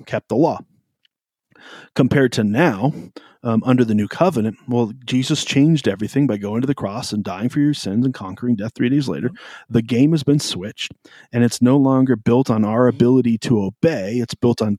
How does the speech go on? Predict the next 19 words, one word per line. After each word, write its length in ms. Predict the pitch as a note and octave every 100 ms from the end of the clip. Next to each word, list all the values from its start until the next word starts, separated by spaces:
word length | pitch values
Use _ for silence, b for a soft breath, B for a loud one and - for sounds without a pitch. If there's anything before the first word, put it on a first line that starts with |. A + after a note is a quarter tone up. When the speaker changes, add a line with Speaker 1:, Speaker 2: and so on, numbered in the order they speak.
| -
Speaker 1:
God's 320 | C3+ C#3+ D#3+ C3
ability 540 | G#2 F#2+ F#2 F#2+ A#2
to 140 | -
transform 680 | - G#2 F#2+ - - G2 F2+ -
us. 400 | F2+ - - - _ B B B B B
Um, 420 | A2 G#2 - - - B B
and 140 | A2+
that's 200 | A2+ -
the 60 | A2
difference. 280 | F#2+ E2+ G2
That's 240 | A#2+ -
the 100 | -
grace 400 | A2 A#2 G2+ F#2
of, 180 | G#2+ F#2+
of 160 | - G#2
this 200 | G#2+ -
relationship 600 | G2+ G2 F#2+ A2 - G#2
with 100 | F#2+
Jesus. 360 | F#2+ F2+ -